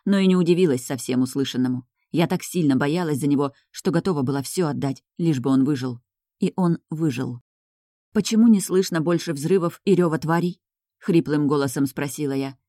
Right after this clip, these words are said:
и попыталась приподняться, но сил не хватило. Пришлось продолжить лежать на коленях Арнела. «Потому что мы победили, Сью!» с улыбкой ответил Рон и, взяв мою ладонь в свою,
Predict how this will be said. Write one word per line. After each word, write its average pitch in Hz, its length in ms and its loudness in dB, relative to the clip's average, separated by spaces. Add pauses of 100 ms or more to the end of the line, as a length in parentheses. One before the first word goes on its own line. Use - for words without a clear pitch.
и 165 100 0
попыталась 180 480 -2
приподняться, 175 720 -4 (200)
но 165 140 0
сил 160 280 -2
не 139 120 0
хватило. 131 500 -8 (360)
Пришлось 208 460 2
продолжить 160 600 0
лежать 143 440 -2
на 143 120 0
коленях 139 420 0
Арнела. 131 440 -2 (680)
«Потому 160 400 0
что 180 160 -4
мы 185 140 -2
победили, 180 500 4
Сью!» 139 320 -2 (260)
с - 140 -14
улыбкой 165 420 4
ответил 151 400 0
Рон 180 260 0 (220)
и, 175 100 4
взяв 165 260 -2
мою 175 220 0
ладонь 160 320 0
в - 40 -14
свою, 143 380 -6